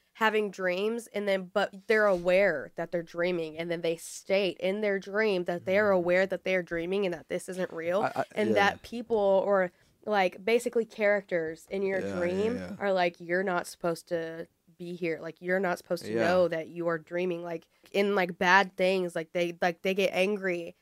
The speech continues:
Speaker 1: in their dreams because you're not supposed to know. Like, that's, like,
Speaker 2: Oh, that's
Speaker 1: breaking,
Speaker 2: crazy.
Speaker 1: that's, like, breaking a fifth wall, basically.
Speaker 2: Nah,
Speaker 1: You
Speaker 2: that's
Speaker 1: know, like,
Speaker 2: wild.
Speaker 1: I wanna do more, like, research into that so I can
Speaker 2: Uh-huh.
Speaker 1: actually talk about it, you know,
Speaker 2: Yeah.
Speaker 1: 'cause I don't wanna talk about things that I don't really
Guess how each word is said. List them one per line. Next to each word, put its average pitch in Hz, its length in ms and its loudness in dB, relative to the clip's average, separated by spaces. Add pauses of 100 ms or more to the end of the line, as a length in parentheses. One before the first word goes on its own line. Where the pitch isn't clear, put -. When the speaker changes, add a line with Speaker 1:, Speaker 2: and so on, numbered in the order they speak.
Speaker 1:
in 196 160 0
their 185 160 4
dreams 185 460 0
because 175 280 -8
you're 180 120 -4
not 214 180 0
supposed - 280 -2
to 185 60 -6
know. 175 120 0
Like, 175 220 -4
that's, 208 260 0
like, 190 120 -2
Speaker 2:
Oh, 214 100 -4
that's 208 40 0
Speaker 1:
breaking, 196 380 2
Speaker 2:
crazy. 190 320 -6
Speaker 1:
that's, 285 160 2
like, 277 180 4
breaking 226 380 0
a 190 40 -4
fifth 196 360 -8
wall, 175 500 -2
basically. 170 600 -8 (100)
Speaker 2:
Nah, - 100 -12
Speaker 1:
You 143 80 -12
Speaker 2:
that's 185 120 -4
Speaker 1:
know, 214 140 6
like, 202 160 4
Speaker 2:
wild. 214 120 6
Speaker 1:
I 226 60 4
wanna 240 200 6
do 233 180 -2
more, 214 340 4
like, 185 200 -2
research 196 520 0
into 208 180 0
that 202 340 2
so 202 120 -4
I 180 80 -2
can 185 140 -10
Speaker 2:
Uh-huh. 180 100 -14 (140)
Speaker 1:
actually 175 360 -2
talk - 260 -8
about 175 220 -2
it, 180 60 0
you 175 60 -6
know, 170 80 -8
Speaker 2:
Yeah. 170 80 -6
Speaker 1:
'cause - 120 -20
I 175 60 -2
don't 170 100 -6
wanna 165 80 -12
talk 165 160 -16
about 170 220 -8
things 170 180 -8
that 175 80 -8
I 170 60 -6
don't 165 160 -6
really 165 300 -4